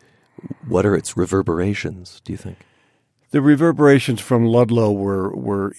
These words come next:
Speaker 2: were huge. The, the, the morning after, John D. Rockefeller wasn't re-, wasn't really paying all that much attention to what was going on in, in the, in the strike.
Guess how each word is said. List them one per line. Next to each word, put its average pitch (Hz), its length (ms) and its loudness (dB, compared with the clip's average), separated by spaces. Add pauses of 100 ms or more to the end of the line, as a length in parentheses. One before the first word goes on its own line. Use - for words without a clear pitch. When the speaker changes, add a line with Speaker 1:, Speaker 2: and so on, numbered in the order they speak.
(220)
Speaker 2:
were 101 180 -8
huge. 87 720 -6
The, 95 300 -4
the, 110 580 -12
the 101 100 -4
morning 117 500 2
after, 110 400 0
John 113 280 0
D. 107 100 -2
Rockefeller 101 520 -2
wasn't 98 360 -4
re-, 104 240 -4
wasn't 101 340 -6
really 104 480 -2 (200)
paying 101 220 -4
all 98 180 -4
that 95 140 -4
much - 220 -8
attention 120 460 -6
to 85 60 -6
what 85 140 -6
was 85 140 -12
going 80 380 -10
on 78 200 -10
in, 76 280 -12
in 78 220 -12
the, - 200 -14
in 82 80 -12
the 80 100 -14
strike. - 560 -10